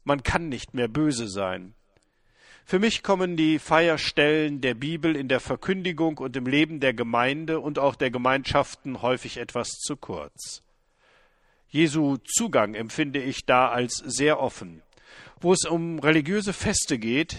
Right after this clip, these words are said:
hält er sich an die Regeln und feiert nach alter Väter Sitte. Aber selbst da hat und nimmt er sich einen breiten Spielraum. Das Passa, von dem im Zusammenhang mit Jesus etwas ausführlicher gesprochen wird,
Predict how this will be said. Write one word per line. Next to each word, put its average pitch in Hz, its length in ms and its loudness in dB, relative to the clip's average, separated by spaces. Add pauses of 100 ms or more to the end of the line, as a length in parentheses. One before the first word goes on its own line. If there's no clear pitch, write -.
hält 147 220 0
er 160 160 2
sich 156 300 -4
an 135 80 -4
die 131 80 -2
Regeln 156 500 0
und 123 160 -8
feiert 139 480 2
nach 117 180 -6
alter 131 360 2
Väter 123 400 0
Sitte. 101 420 -6 (840)
Aber 147 140 6
selbst 165 380 2
da 147 460 6
hat - 300 2
und 127 340 -8
nimmt 156 320 -2
er 147 100 2
sich 139 400 -4
einen 120 320 -2
breiten 120 500 -2
Spielraum. 90 800 -6 (720)
Das - 180 -4
Passa, 180 480 2 (440)
von 151 240 2
dem 151 200 2
im 135 180 -6
Zusammenhang 143 640 0
mit 135 200 -4
Jesus 139 360 0
etwas 131 360 -4
ausführlicher 147 680 0
gesprochen 127 640 -2
wird, 135 340 0